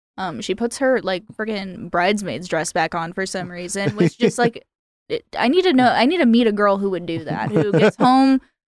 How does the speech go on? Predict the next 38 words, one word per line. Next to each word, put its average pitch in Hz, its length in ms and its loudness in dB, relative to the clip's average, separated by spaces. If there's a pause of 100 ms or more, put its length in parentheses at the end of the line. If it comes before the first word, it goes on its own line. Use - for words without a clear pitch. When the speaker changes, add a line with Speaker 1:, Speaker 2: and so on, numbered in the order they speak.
(180)
Speaker 1:
from 240 160 2
a 247 80 2
wedding, 196 500 0
it's - 320 -10 (180)
four 226 220 4
in 220 80 4
the 208 80 2
morning, 196 300 -2
and 190 100 -6
you 190 60 -6
put 196 120 -4
your 185 100 -2
bridesmaid's 170 420 -4
dress 165 160 -8
back 101 280 -8
on, 160 140 -6
because 175 240 -10
I 190 100 2
don't 190 160 -4
know 165 140 -8
any - 180 -10
of 110 80 -8
'em. 85 200 -12 (440)
So 302 80 -6
yeah, 302 140 -2
she's 247 220 -4
wandering 262 340 2
around. 233 400 2
She 240 160 -2
does 226 240 2
the 240 80 4
little 233 300 4
key 226 280 -4
strum 220 440 -2
thing 208 260 -2
on 220 140 0
the 233 80 -2
piano, 202 720 -2